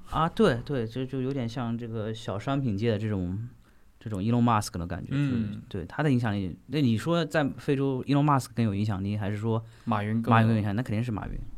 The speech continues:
Speaker 2: 嗯。
Speaker 1: 虽然 Elon Musk 还是个南非人，对吧？
Speaker 2: <laughs> 哎，对，你这么一讲还真的是。
Speaker 1: 对，Elon Musk 还是个南非人，
Speaker 2: 对。
Speaker 1: 但是特斯拉的非洲人民是不大现实的，但是
Speaker 2: 嗯。
Speaker 1: 阿里巴巴对非洲是一个可迅速可以见得的一个好处。
Speaker 2: 嗯。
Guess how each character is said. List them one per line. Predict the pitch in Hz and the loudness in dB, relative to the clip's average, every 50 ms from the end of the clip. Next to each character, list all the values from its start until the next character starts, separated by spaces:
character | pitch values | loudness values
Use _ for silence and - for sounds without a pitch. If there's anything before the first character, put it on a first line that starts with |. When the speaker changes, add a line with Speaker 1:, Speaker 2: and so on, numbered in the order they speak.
| - - | -10 -10
Speaker 2:
嗯。 | - 107 101 95 95 - | -10 -10 -10 -12 -12 -12
Speaker 1:
虽 | - - 165 156 | -4 2 4 4
然 | 143 139 | 6 6
Elon | 139 143 143 | 6 6 6
Musk | 143 139 127 117 110 | 6 4 4 4 2
还 | 104 107 | -2 0
是 | 107 | 0
个 | 117 110 | 2 0
南 | 101 90 95 | 0 0 -2
非 | 95 110 107 | -2 -2 -2
人， | 104 - - - 117 | -2 -4 -6 -10 -12
对 | 113 - - | -12 -12 -14
吧？ | - - - - - _ _ - | -14 -14 -16 -20 -20 _ _ -20
Speaker 2:
<laughs> | - - - - - - | -20 -16 -14 -10 -4 -2
哎， | - 156 156 | 2 2 2
对， | 151 - 196 - - - 208 170 165 - | 2 2 -4 -4 0 4 4 4 4 2
你 | 151 | 0
这 | 143 160 - - 202 | 0 0 -2 2 6
么 | 214 | 6
一 | 214 | 6
讲 | 214 - 139 123 | 6 4 0 2
还 | 127 135 | 2 2
真 | 135 - 170 180 | -2 -4 -4 -4
的 | 180 | -4
是。 | 180 185 - 123 - - - | -4 0 -2 -2 -2 -2 2
Speaker 1:
对， | - 139 113 120 | 4 4 6 6
Elon | 127 139 | 4 4
Musk | 147 139 127 123 120 | 4 4 2 2 -2
还 | 110 - 113 | -4 -4 -4
是 | 117 | -2
个 | 117 | 0
南 | 117 104 92 98 | 0 0 0 -2
非 | 104 - 110 | -2 -2 -4
人， | 107 82 - 87 | -4 -4 -6 -6
Speaker 2:
对。 | - - - | -6 -6 -6
Speaker 1:
但 | - 131 131 | -4 -2 -2
是 | 131 123 113 107 95 - - - - - - - - - | 0 0 -2 -2 -4 -6 -8 -10 -12 -12 -10 -10 -8 -4
特 | - - 143 | 0 0 0
斯 | - 143 | 2 4
拉 | 139 135 135 131 | 4 4 4 4
的 | 120 123 117 110 101 | 4 2 0 0 -2
非 | - - 123 | -2 -2 -2
洲 | 117 120 | 0 0
人 | 117 110 | 2 2
民 | 110 107 104 104 | 2 0 0 -2
是 | 107 | -4
不 | 104 113 | -4 -2
大 | 110 110 107 101 - - | 0 0 0 -2 -6 -10
现 | - - - 123 107 | -12 -6 -4 -2 -2
实 | - - - | -4 -6 -10
的， | - - - | -12 -12 -8
但 | - 107 113 113 | -4 0 2 4
是 | 110 104 | 4 2
Speaker 2:
嗯。 | 101 98 101 101 101 | 0 -4 -6 -10 -4
Speaker 1:
阿 | - 127 123 | 0 2 2
里 | |
巴 | 107 104 110 | 4 2 2
巴 | 107 110 110 | 2 2 2
对 | 110 104 | 0 -2
非 | - - | -4 -4
洲 | 101 104 104 | -4 -4 -4
是 | 98 - 110 | -4 -6 -6
一 | 98 95 95 | -6 -4 -4
个 | 95 92 92 98 104 - - - - - - | -4 -4 -6 -6 -10 -12 -16 -20 -20 -18 -14
可 | - - - 92 | -10 -6 -4 -4
迅 | 98 - - 135 120 | -4 0 2 2 2
速 | 113 - 117 98 92 | 2 0 -2 -4 -2
可 | - 107 | -2 -4
以 | 98 | -4
见 | 98 - 123 117 107 | -2 -2 -2 -2 0
得 | 95 | -2
的 | 87 90 | -2 -4
一 | 95 | -6
个 | 101 92 | -8 -8
好 | 90 - - - | -8 -8 -12 -12
处。 | - - - - - - - - - - - - - - | -12 -12 -14 -14 -14 -16 -18 -18 -16 -14 -14 -14 -10 -6
Speaker 2:
嗯。 | 117 110 104 104 | -4 -4 -4 -6